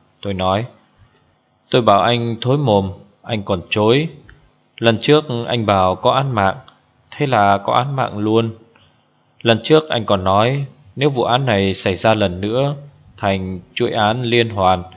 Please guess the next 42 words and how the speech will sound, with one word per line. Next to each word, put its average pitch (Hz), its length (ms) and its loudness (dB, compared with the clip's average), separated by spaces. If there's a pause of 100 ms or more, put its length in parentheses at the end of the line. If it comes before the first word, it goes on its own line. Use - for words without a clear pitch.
(480)
thì 107 220 0
rất - 240 -2
có 151 100 2
khả 110 200 -2
năng 101 420 -4 (260)
tôi 104 260 0
sẽ - 160 -4
phát 135 220 -2
hiện 98 320 -2
ba 104 180 2
chữ 107 200 -6
đó 107 300 2
có 107 140 -4
ý 98 120 -6
nghĩa 120 260 -4
gì. 87 400 -2 (1120)
Anh 113 160 -2
xem, 113 460 0 (240)
giờ 107 260 0
thì 104 220 0
nó 113 120 0
đến 117 240 2
thật 104 180 -4
rồi 92 200 -4
đấy. 113 260 2 (640)
Nó 135 120 2
thành 101 400 -4
chuỗi 123 140 -4
án 110 220 -2
liên 123 180 0
hoàn 98 400 0
rồi 101 160 -4
đấy. 120 200 0 (720)
Miệng 101 360 -4
của 95 160 -2
anh 117 280 -4
quả 104 160 0
là 92 560 2
phun 113 200 -2
vàng 92 300 0
nhả 90 160 -2
ngọc, 92 360 -2